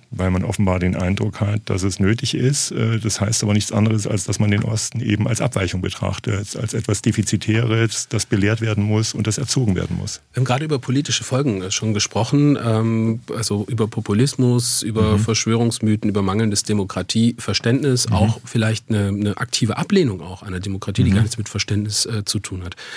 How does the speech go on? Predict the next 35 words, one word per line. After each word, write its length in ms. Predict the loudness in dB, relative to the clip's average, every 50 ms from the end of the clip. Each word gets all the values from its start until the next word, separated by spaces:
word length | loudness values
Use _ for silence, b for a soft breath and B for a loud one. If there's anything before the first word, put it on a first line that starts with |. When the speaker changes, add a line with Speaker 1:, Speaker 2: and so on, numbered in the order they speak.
| B B B 0
Speaker 2:
Ähm, 160 | 2 2 2 2
ich 100 | -2 -4
frage 220 | -2 0 0 0 0
mich 100 | -2 0
immer, 220 | 2 2 2 2 B B B B B
äh, 140 | -2 0 0 0 -2 -4 -8 -12 -14 -18 -20 -20 -20 -20 _ _ -20 -20 _ _ _ _ _ _ _ -20 -20 -20 _ _ _
ist 200 | -4 -4 0 0
das 80 | 0 0
für 120 | 2 2 2
Sie 160 | 2 2 2
jetzt 220 | 2 2 0 -2
eigentlich 300 | 0 0 0 2 2 0
so 80 | 2 2
eine 160 | 2 2 0
Art 340 | 0 -2 -2 -2 -2 -4 -4 -4 -4 -4
Zustandserhebung, 1120 | -2 0 0 0 2 2 2 2 2 0 0 0 -2 0 2 2 2 4 4 2 2 2
die 60 | 0
Sie 120 | -2 -2 0
da, 220 | 0 0 -2 -2
äh, 320 | -4 -6 -6 -6 -6 -4
erheben, 320 | -4 -2 0 2 2 4 4
oder 140 | 2 2 2
versuchen 400 | 0 0 0 2 2 2 2 2
Sie 80 | 2
es 80 | 0 -2
damit 320 | -2 -2 -2 -2 -4 -4
auch 120 | -4 -4 -4
so 100 | -4 -2
ein 40 |
bisschen 260 | -2 -2 -2 -2 -2 -2
zu 140 | -2 -2
rechtfertigen? 600 | -2 -4 -6 -6 -6 -6 -6 -6 -6 -8 -12 -12 -10
Weil 140 | -8 -6 -4
rechtfertigen, 680 | -4 -4 -4 -4 -2 -2 -2 0 0 2 2 2 2 2
äh, 220 | 0 -2 -2 -4